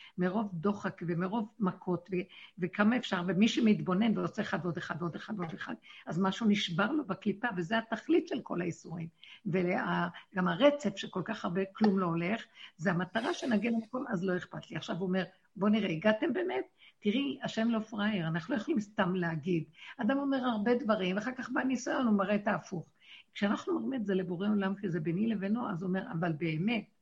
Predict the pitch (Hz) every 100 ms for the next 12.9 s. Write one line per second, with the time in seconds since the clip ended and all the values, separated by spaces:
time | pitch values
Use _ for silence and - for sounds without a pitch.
0 | - 175 202 208 - - - 170 175 180
1 | 180 - 175 160 233 208 208 - 254 208
2 | 180 160 170 175 240 330 403 _ _ -
3 | - - - 214 208 254 247 - 214 214
4 | 190 202 214 - 160 175 196 190 160 226
5 | 220 175 185 185 208 196 - - - 202
6 | - - - - 180 170 185 208 214 302
7 | - - 359 392 330 247 262 381 453 381
8 | 277 - 392 440 330 - 180 190 - -
9 | - _ - 226 202 202 185 180 175 233
10 | 190 185 185 220 294 240 180 202 214 202
11 | 196 - 208 196 - - - - - 240
12 | 294 - _ - _ 226 196 202